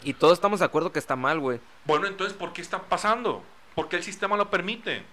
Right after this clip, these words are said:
Speaker 2: Pues, si todos estamos de acuerdo, ellos mandan, el sistema manda. Me preocupa, amigos, y a lo mejor suena mal que me altere, pero hace diez años, hace cinco años, güey, yo hablaba de cómo el feminismo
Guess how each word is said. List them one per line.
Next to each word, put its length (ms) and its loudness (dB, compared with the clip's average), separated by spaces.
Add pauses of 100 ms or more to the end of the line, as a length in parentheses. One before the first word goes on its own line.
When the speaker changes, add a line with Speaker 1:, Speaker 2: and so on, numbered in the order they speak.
(460)
Speaker 2:
Pues, 140 -12
si 120 -2
todos 200 0
estamos 240 2
de 60 4
acuerdo, 480 2
ellos 240 2
mandan, 340 -2
el 80 -10
sistema 340 -4
manda. 400 0 (460)
Me 160 2
preocupa, 420 -4
amigos, 280 -8
y 260 -10
a 60 0
lo 60 0
mejor 220 -8
suena 160 -4
mal 180 -2
que 100 -8
me 60 -4
altere, 260 -2
pero 280 0 (420)
hace 220 0
diez 380 -4
años, 240 -2
hace 100 -14
cinco 240 -4
años, 200 -4
güey, 120 -6
yo 100 -4
hablaba 240 0
de 80 -6
cómo 160 -12
el 60 -14
feminismo 480 -12